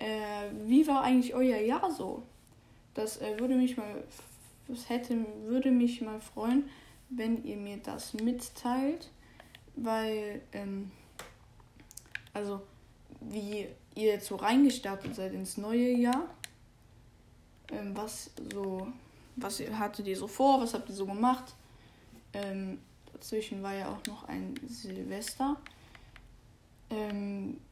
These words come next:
ja, wie geht's euch jetzt? Habt ihr irgendwelche Vorsätze? Das alles könnt ihr mir natürlich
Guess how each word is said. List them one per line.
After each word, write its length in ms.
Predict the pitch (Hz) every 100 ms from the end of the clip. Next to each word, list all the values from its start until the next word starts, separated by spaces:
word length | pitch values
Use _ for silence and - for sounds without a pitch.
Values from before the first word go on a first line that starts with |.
| - - - -
ja, 380 | 196 202 196 190
wie 260 | 196 196 208
geht's 280 | 240 285 285
euch 200 | 262 254
jetzt? 360 | 233 226 - - - - - - - - - - - -
Habt 180 | - -
ihr 140 | - -
irgendwelche 640 | 226 262 247 214 220 220
Vorsätze? 720 | - 226 247 247 226 - 208 - - -
Das 220 | - 220 -
alles 420 | 226 220 220 -
könnt 360 | - 226 254
ihr 160 | 254 202
mir 240 | 202 196
natürlich 640 | 196 196 - 202 190 196